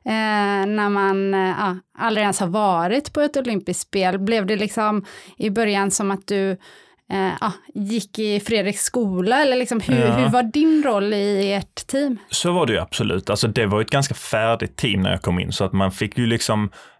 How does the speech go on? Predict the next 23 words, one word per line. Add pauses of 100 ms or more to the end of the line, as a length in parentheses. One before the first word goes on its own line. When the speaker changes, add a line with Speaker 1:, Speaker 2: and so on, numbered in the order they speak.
(120)
Speaker 2:
ta, (440)
eh, (440)
egentligen
Johans
roll. (320)
Alltså, (280)
eh, (1120)
och, (480)
och, (300)
och
det (420)
liksom, (720)
eh,
jag
lät
mig
formas
väldigt
mycket
i
det,
liksom,
att,